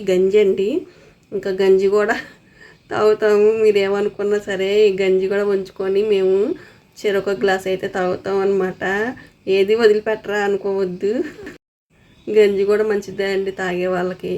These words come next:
ఇది వచ్చేసి రాత్రి అయితే వర్షం పడింది, ఇంకా పగలైతే ఎండ అయితే విపరీతంగా వేస్తుంది. నైట్ వర్షానికి గాలి అట్లా వచ్చింది, సన్నజాజి చెట్టు అయితే అలా కిందకి వాలిపోయింది అనమాట. ఇంకా అది పైకి అయితే వేసి కట్టాలి. గోంగూర అయితే తాలింపుకి అయితే రెడీ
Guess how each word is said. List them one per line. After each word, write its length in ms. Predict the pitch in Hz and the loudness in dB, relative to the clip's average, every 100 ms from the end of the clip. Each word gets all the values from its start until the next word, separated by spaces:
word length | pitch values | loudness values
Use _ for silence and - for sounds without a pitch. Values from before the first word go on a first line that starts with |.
| - | -8
ఇది 160 | 214 190 | -4 -2
వచ్చేసి 440 | 180 - 185 190 196 | -2 -4 -6 -2 -2
రాత్రి 360 | 185 185 - 185 | 0 -4 -4 -6
అయితే 200 | 180 190 | -6 -4
వర్షం 360 | 190 185 185 190 | -4 -4 -6 -6
పడింది, 500 | 180 180 180 185 233 311 - - - - | -4 -2 -2 -2 -2 -4 -10 -20 -20 -6
ఇంకా 180 | 185 190 196 190 | -4 0 -2 0
పగలైతే 480 | 185 180 190 190 196 | -2 0 0 0 -2
ఎండ 240 | 190 185 190 | 0 0 -2
అయితే 160 | 185 | -4
విపరీతంగా 500 | 185 180 180 185 185 | -6 -6 -6 -4 -4
వేస్తుంది. 520 | 185 185 - 185 185 202 | -4 -6 -8 -4 -2 -2
నైట్ 300 | 208 185 185 | 0 -2 -2
వర్షానికి 600 | 196 185 196 190 190 214 196 | -2 -4 -4 -2 -2 -4 -6
గాలి 340 | 180 185 190 190 | -4 0 0 -2
అట్లా 220 | 170 175 | -6 -8
వచ్చింది, 520 | 180 180 185 185 185 269 - - - _ - | -8 -8 -4 -2 -2 -4 -8 -16 -20 _ -2
సన్నజాజి 440 | 180 185 202 202 | 2 2 2 -2
చెట్టు 240 | - 196 185 | -4 -6 -4
అయితే 220 | 185 208 202 | -6 -4 -4
అలా 200 | 185 190 | -4 -6
కిందకి 460 | 196 185 180 214 | -4 -2 -2 -2
వాలిపోయింది 720 | 202 180 185 214 214 190 185 180 | -2 -2 0 0 0 0 0 -2
అనమాట. 280 | 180 180 190 | -2 -4 -4
ఇంకా 220 | 208 190 | -4 -4
అది 100 | 180 | -6
పైకి 240 | 180 175 185 | -4 -6 -6
అయితే 200 | 185 190 | -6 -4
వేసి 240 | 185 185 - | -4 -6 -8
కట్టాలి. 560 | 175 - 165 180 185 311 381 - _ - _ _ _ _ _ _ _ _ _ _ _ _ _ _ - | -10 -6 -6 -2 -2 -2 -4 -10 _ -20 _ _ _ _ _ _ _ _ _ _ _ _ _ _ -6
గోంగూర 460 | 208 202 202 214 226 | 2 4 4 4 0
అయితే 200 | 214 240 | -2 -4
తాలింపుకి 540 | 220 190 196 202 - | -4 0 0 -2 -6
అయితే 200 | 202 190 | -4 -4
రెడీ 220 | 196 190 | -2 -2